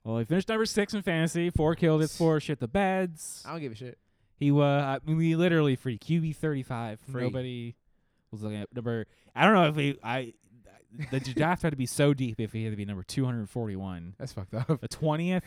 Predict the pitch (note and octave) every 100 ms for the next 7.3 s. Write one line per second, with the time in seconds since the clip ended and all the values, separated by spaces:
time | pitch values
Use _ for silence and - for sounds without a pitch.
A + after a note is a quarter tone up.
0 | - D#3 D#3+ F3+ D3+ C#3+ D#3+ A#2 C#3+ F3
1 | F3 G3 D#3 A3+ D#4+ - D4+ B3 B3+ C#4
2 | A#3+ A#3+ C#4+ G#3+ E4 D#4+ C#4 D4 A#3+ F#3
3 | C3+ F3 F#3+ F3+ C3+ D3 A#2 A2+ D#3+ A#3
4 | D#4 D#4+ F4+ E4+ - - B3 G3+ A3 C#3
5 | B2 _ _ - F3 A3+ B3 F#4 A#3 F3
6 | B3 D#4+ - - C4 - C4 A3 E3 E3+
7 | C#3+ F3 G#3+